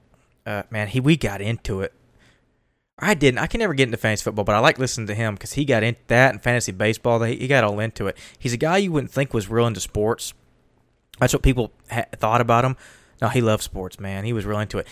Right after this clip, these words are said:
Hated all the teams I liked, though. That little <laughs> hated the Cowboys. I, I don't know why. But he had a lot of their players on his fantasy team, and I was like, "Okay, something, something don't add up here. Can't be stealing all our players, not like the team."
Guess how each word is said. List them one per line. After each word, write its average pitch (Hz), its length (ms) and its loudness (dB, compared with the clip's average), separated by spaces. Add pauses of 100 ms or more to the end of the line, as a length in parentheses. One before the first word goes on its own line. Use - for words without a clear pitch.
(120)
Hated 208 320 0
all 160 200 0
the 160 80 -6
teams 139 300 -2
I 110 80 0
liked, 101 320 -4
though. 92 260 -4
That 98 140 -12
little 98 240 -8 (920)
<laughs> - 680 6 (640)
hated 139 360 2
the 123 60 -8
Cowboys. 98 560 2
I, 104 220 2
I 113 40 2
don't 113 140 -2
know 110 140 0
why. 104 240 0 (920)
But 131 180 8
he 120 100 0
had 139 160 8
a 127 40 2
lot 117 160 8
of 120 60 4
their 120 100 6
players 127 440 8
on 107 100 -2
his 104 100 -4
fantasy 135 360 -2
team, 98 280 -2
and 98 80 -6
I 95 40 -2
was 98 120 -4
like, 98 200 -2
"Okay, 107 300 0
something, 123 500 -2
something 123 240 -4
don't 113 160 0
add 110 160 4
up 107 160 2
here. 101 200 2 (720)
Can't 143 280 4
be 135 60 4
stealing 135 320 6
all 120 180 4
our 117 80 4
players, 120 400 6
not 110 160 -2
like 110 140 0
the - 80 -18
team." 107 320 -2